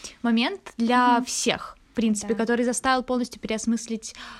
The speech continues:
Speaker 1: жизнь, переосмыслить, э, движение планеты, да, куда мы вообще
Speaker 2: Мгм.
Speaker 1: движемся с такими тенденциями. После окончания Первой мировой войны, естественно, весь мир переживает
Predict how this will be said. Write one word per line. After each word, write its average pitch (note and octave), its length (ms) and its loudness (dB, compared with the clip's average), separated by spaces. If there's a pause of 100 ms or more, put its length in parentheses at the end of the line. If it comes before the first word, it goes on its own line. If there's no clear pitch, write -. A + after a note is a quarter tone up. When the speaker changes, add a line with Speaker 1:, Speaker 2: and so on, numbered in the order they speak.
(320)
Speaker 1:
жизнь, B3+ 540 0
переосмыслить, A3 760 -2
э, G3 280 -4
движение A3 600 0
планеты, G#3+ 540 -2
да, F#3 200 -4
куда G#3+ 240 -2
мы A#3 120 2
вообще G#3+ 220 -4
Speaker 2:
Мгм. G3 100 -4
Speaker 1:
движемся G#3 360 -4
с - 80 -10
такими G3 600 -6 (460)
тенденциями. G3 760 0 (2500)
После A#3+ 600 0
окончания A#3 600 -2
Первой A#3 260 -2
мировой A3+ 340 0
войны, A3+ 300 0 (1040)
естественно, A#3+ 480 -2
весь B3+ 260 -2
мир A#3+ 220 2
переживает G#3+ 960 0